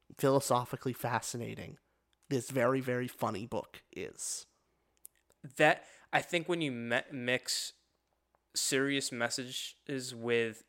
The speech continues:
Speaker 2: a funny, absurd tone, it's the best chem-, chemical combination you can make.
Speaker 1: Oh, yeah.
Speaker 2: It's, and, and with this one, the, the thought-provokingness and the critique it has on religious fundamentalism
Speaker 1: Mm-hmm.
Speaker 2: and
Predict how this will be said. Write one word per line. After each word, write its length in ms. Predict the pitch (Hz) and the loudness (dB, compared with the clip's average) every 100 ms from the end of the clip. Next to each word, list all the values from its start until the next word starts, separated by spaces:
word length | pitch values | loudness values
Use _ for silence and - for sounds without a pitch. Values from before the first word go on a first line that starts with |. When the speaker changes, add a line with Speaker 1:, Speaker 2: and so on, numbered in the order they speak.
| - | -10
Speaker 2:
a 100 | 117 | -10
funny, 400 | - 123 120 123 | -6 -4 -2 -4
absurd 400 | 107 - 117 - | -4 -4 -6 -6
tone, 300 | 117 113 123 | -6 -6 -8
it's 200 | - - | -6 -6
the 160 | 110 101 - | -6 -6 2
best 340 | 110 - - | 2 0 -6
chem-, 160 | - - - | -12 -16 -10
chemical 360 | - 113 110 | -6 -4 -2
combination 600 | 113 113 104 101 98 - | -2 -2 -4 -6 -10 -10
you 80 | 101 | -12
can 160 | - 104 | -12 -10
make. 320 | 104 - - _ _ - | -10 -12 -20 _ _ 0
Speaker 1:
Oh, 80 | |
yeah. 140 | 143 123 | 2 2
Speaker 2:
It's, 140 | - - - - - | 0 -12 -20 -12 2
and, 160 | 156 | 4
and 100 | 156 | 4
with 120 | 143 | 2
this 200 | 156 165 | 2 2
one, 220 | 135 120 113 | 2 -2 -2
the, 260 | 123 117 - | -4 -4 -6
the 100 | 131 | -6
thought-provokingness 840 | - 123 - 120 123 - 117 117 | 2 2 2 0 0 -2 -4 -4
and 60 | 113 | -6
the 20 | |
critique 420 | 110 104 - 147 131 | -8 -10 -8 -6 -6
it 80 | - | -4
has 260 | 113 104 | -4 -4
on 460 | - 113 101 98 95 - | -6 -6 -6 -8 -12 -14
religious 520 | 117 104 110 123 120 | -6 -6 -4 -4 -4
fundamentalism 880 | - 110 101 127 123 - - - - - _ - _ _ - | -4 -6 0 2 2 -4 -10 -10 -14 -18 _ -20 _ _ 2
Speaker 1:
Mm-hmm. 120 | 180 | 6
Speaker 2:
and 180 | 170 | 6